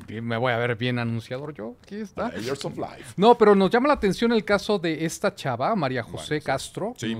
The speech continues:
Speaker 1: es
Speaker 2: sí, sí,
Speaker 1: relevante,
Speaker 2: sí.
Speaker 1: ¿no? Porque realmente hablando del marketing y un segmento y tribus, vemos el tema de, de Squalo como marca.
Speaker 2: Sí, ella es la directora de marketing de Squalo, se nos hizo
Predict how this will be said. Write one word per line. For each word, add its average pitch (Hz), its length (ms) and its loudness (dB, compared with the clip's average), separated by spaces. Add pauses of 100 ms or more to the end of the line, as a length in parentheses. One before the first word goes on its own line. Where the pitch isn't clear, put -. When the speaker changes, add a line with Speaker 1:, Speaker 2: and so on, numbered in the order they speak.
(100)
Speaker 1:
es 117 140 -10
Speaker 2:
sí, - 80 -18
sí, - 40 -4
Speaker 1:
relevante, 131 440 0
Speaker 2:
sí. 151 80 -2
Speaker 1:
¿no? 175 160 -2
Porque 127 380 -4 (240)
realmente 160 380 2
hablando 156 380 0
del 120 200 0
marketing 139 580 -2
y 127 80 -4
un 156 180 2
segmento 151 640 -2
y 151 60 -2
tribus, 147 540 -4 (240)
vemos 175 220 -2
el 151 140 -4
tema 160 260 2
de, 127 400 -2
de 113 100 -6
Squalo 196 600 -2
como 120 200 -6
marca. 147 400 -2 (220)
Speaker 2:
Sí, 180 340 -2
ella 185 300 4
es 143 140 8
la 170 120 4
directora 135 480 2
de 135 80 0
marketing 117 520 -4
de 101 80 0
Squalo, 110 380 0
se 123 140 -4
nos 101 180 -8
hizo 120 160 -4